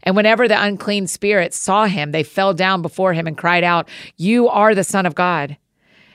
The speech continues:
And he strictly ordered them not to make him known. And he went up on the mountain and called to him those whom he desired, and they came to him. And he appointed twelve, whom he also named apostles,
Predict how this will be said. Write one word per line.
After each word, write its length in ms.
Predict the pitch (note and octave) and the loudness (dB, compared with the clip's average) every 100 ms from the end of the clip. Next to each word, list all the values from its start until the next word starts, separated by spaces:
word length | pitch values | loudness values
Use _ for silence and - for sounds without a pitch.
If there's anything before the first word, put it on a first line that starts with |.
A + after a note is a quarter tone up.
| _ | _
And 120 | E3 | -6
he 100 | G3 | -4
strictly 540 | F3 - - G#3 G3+ G3 | -6 -6 -6 -4 -2 -2
ordered 360 | F#3 F3+ F3 | 0 0 0
them 140 | D#3+ D3+ | -4 -6
not 160 | D#3+ - | -6 -8
to 80 | D3 | -6
make 200 | D3+ D3 | -6 -8
him 180 | D#3 | -12
known. 380 | C#3 C3+ C3 C#3+ - _ _ _ _ _ _ _ _ _ - | -12 -12 -14 -18 -20 _ _ _ _ _ _ _ _ _ -2
And 120 | G#3 | 0
he 100 | A#3 | 0
went 240 | A#3+ C4+ | 0 2
up 220 | C4 - - | 0 0 0
on 140 | G3 | -2
the 60 | G3 | 0
mountain 440 | F#3+ G3 F3+ D#3+ | 0 -2 -4 -6
and 120 | E3 | -6
called 360 | - A3 A3+ G#3+ | -2 0 2 0
to 80 | F#3 | -2
him 200 | D#3+ E3 | -2 0
those 300 | F#3 F#3 F#3 | 0 0 -2
whom 100 | E3+ | -4
he 140 | F3 | -4
desired, 540 | E3 D#3 D#3 D#3+ C3+ | -4 -2 0 0 -2
and 100 | D3+ | -4
they 80 | E3+ | -4
came 300 | E3 F#3+ G3 | -4 -6 -6
to 60 | D#3 | -8
him. 280 | E3+ C3 C#3+ _ _ _ _ - - | -10 -14 -18 _ _ _ _ -10 -2
And 100 | G#3+ | 2
he 60 | |
appointed 520 | A#3 - B3 B3+ A#3 F3+ | 0 0 -4 -2 -4 -2
twelve, 600 | - A3+ F3+ E3 - - | 2 4 4 0 -6 -8
whom 160 | - G3 | -4 -2
he 100 | F#3+ | 0
also 260 | F#3+ G3 | -2 -2
named 240 | F3 F3 E3 | -2 -2 -4
apostles, 640 | - F#3 F3+ - - - | -4 -4 -4 -6 -8 -10